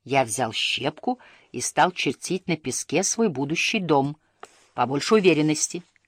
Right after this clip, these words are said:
Я точно знал, каким должен быть дом мумий-тролля: высоким, узким, украшенным множеством балкончиков, лестниц и башенок. На верхнем этаже я построил три маленькие комнатки и чулан для всяких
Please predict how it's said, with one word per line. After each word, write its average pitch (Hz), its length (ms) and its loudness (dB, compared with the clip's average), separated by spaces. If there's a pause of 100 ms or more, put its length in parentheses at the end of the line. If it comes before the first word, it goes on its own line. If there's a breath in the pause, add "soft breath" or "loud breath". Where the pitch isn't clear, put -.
(460)
Я 131 140 0
точно 196 400 0
знал, 247 260 6
каким 190 500 0
должен 160 380 2
быть 147 260 0
дом 160 180 6
мумий-тролля: 147 720 2 (260 loud breath)
высоким, 190 720 2 (220 soft breath)
узким, 208 580 0 (180 loud breath)
украшенным 160 580 2
множеством 160 680 2
балкончиков, 165 800 2 (240 soft breath)
лестниц 151 800 0 (200)
и 254 100 0
башенок. 240 760 0 (920)
На 135 160 2
верхнем 131 340 -2
этаже 131 320 0
я 131 240 4 (340 loud breath)
построил 139 460 2
три 143 200 0
маленькие 127 480 -2
комнатки 180 720 -2 (180 loud breath)
и 147 100 -6
чулан 123 480 -2
для 185 140 2
всяких 190 420 0